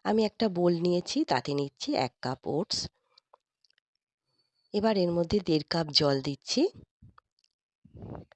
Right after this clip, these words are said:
দেড় কাপ জল দিলাম, দিয়ে আমি ওটসটা রেস্টে রেখে দেবো দশ থেকে পনেরো মিনিটের জন্যে। পনেরো মিনিট হয়ে গেছে,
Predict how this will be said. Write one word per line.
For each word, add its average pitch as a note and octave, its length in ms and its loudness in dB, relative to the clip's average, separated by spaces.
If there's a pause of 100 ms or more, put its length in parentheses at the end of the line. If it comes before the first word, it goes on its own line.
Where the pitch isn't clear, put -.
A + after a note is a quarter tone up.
(500)
দেড় F#3 220 4
কাপ F#3+ 180 0
জল E3+ 300 2
দিলাম, F3+ 300 2 (380)
দিয়ে F3 240 0 (180)
আমি D#3 180 0
ওটসটা C#3+ 480 -2 (340)
রেস্টে D3 300 0
রেখে D3+ 260 0
দেবো F3+ 220 2 (420)
দশ C#3+ 220 4
থেকে - 240 -4
পনেরো B2+ 340 -2
মিনিটের A2 460 -6
জন্যে। D2+ 300 -12 (1900)
পনেরো G3+ 340 4
মিনিট F#3+ 320 2
হয়ে E3 220 4
গেছে, E3 380 0